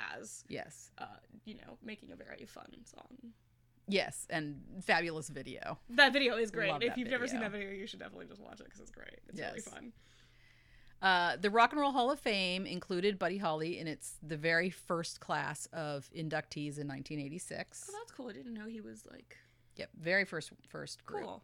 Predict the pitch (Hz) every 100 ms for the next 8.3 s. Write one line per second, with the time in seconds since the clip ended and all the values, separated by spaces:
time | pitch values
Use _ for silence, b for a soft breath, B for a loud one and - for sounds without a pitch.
0 | 170 139 135 - - - - - b b
1 | b b 170 165 160 156 156 - - -
2 | - 190 220 - 202 196 214 196 196 170
3 | 185 190 185 175 180 170 165 - - 160
4 | 147 - 170 165 160 160 165 214 214 -
5 | - 190 208 214 220 - 165 190 - 165
6 | 165 175 208 214 180 156 - - 170 160
7 | 151 147 - 190 208 220 240 240 175 139
8 | 135 147